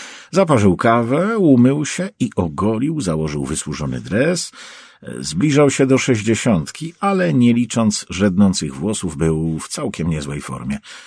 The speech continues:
Dom, okazyjnie kupiony, był w o wiele gorszym stanie.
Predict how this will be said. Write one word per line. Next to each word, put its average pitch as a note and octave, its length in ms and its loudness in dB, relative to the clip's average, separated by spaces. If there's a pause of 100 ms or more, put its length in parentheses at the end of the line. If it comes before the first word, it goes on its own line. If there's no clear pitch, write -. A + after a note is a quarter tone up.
(260)
Dom, E3+ 580 4 (200)
okazyjnie C3+ 680 4
kupiony, E3+ 420 2
był D#3+ 560 2
w G#2 200 -4
o A#2+ 140 8
wiele C3 360 6
gorszym F2 520 2
stanie. C#2 360 -10